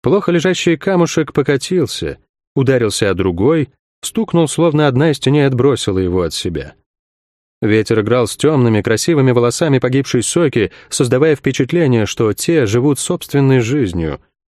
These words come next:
существуя отдельно от остывающего тела. В небе промелькнула ещё одна тень. Бородатая неясыть беззвучно пронеслась над берегом и внезапно шарахнулась в сторону,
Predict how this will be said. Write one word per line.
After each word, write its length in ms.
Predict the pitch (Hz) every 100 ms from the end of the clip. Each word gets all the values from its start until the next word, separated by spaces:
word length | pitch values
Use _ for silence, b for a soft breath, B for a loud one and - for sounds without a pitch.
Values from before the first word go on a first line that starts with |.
| -
существуя 640 | - 120 127 - 175 139
отдельно 680 | - 147 110 98 165 113 87
от 100 | 85
остывающего 640 | 95 107 104 98 - 113
тела. 320 | - 123 69 - _ _ _ _ _ _ _ _ _ _ -
В 100 | 92
небе 320 | 98 175 170
промелькнула 540 | 147 156 151 151 190 170
ещё 460 | 147 151 - 190
одна 220 | 120 95
тень. 300 | 87 90 69 - _ _ _
Бородатая 640 | 117 120 113 131 151 143 131
неясыть 640 | 131 120 147 127 104 -
беззвучно 580 | 113 110 117 185 - 151
пронеслась 500 | 143 139 - 160 -
над 140 | 127
берегом 440 | 127 175 123 113 - _
и 100 | 185
внезапно 440 | 160 160 180 156 151
шарахнулась 580 | 156 151 151 139 139
в 60 | -
сторону, 640 | - - 180 110 90 80